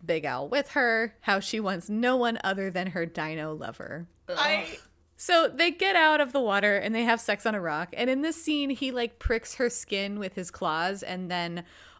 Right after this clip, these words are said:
Speaker 1: also tears her between her legs as they have sex. And she muses that this, that she doesn't mind this because it'll just be more blood for him to lick.
Speaker 2: Blech.
Speaker 1: And I can't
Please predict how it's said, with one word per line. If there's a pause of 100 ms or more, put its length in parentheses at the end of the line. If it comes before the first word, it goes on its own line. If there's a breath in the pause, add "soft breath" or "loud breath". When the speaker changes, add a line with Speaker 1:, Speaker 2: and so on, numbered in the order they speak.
Speaker 1:
also (600)
tears (100)
her
between
her
legs
as
they
have
sex. (340 loud breath)
And
she
muses
that
this, (280 loud breath)
that
she
doesn't
mind
this
because
it'll
just
be
more
blood
for
him
to
lick.
Speaker 2:
Blech. (500 loud breath)
Speaker 1:
And (480 soft breath)
I (120)
can't